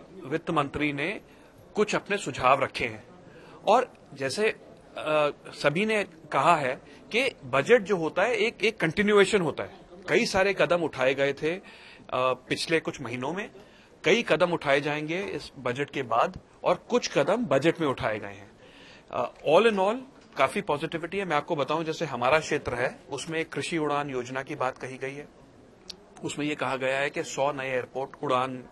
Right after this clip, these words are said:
अ, के स्कीम में, अ, जोड़े जाएंगे। दोनों बहुत पॉजिटिव चीजें हैं। एक टैक्स पेयर का, अ, चार्टर की बात कही गई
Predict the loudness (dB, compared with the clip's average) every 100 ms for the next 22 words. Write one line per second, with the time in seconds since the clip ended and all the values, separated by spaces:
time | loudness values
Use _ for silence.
0 | -16 -14 -12 -12 -12 -10 -8 -8 -8 -10
1 | -14 -16 -14 -6 -4 -4 -4 -8 -10 -16
2 | -18 -20 -20 -10 -4 -2 -2 -4 -6 -4
3 | -2 -4 -2 -4 -4 -8 -10 -8 -8 -12
4 | -18 -20 -20 -20 -10 -4 -4 -6 -20 -4
5 | 2 2 0 -10 -4 2 2 2 0 2
6 | 2 0 -2 -2 0 -2 -4 0 2 4
7 | 2 2 2 2 -2 -6 -6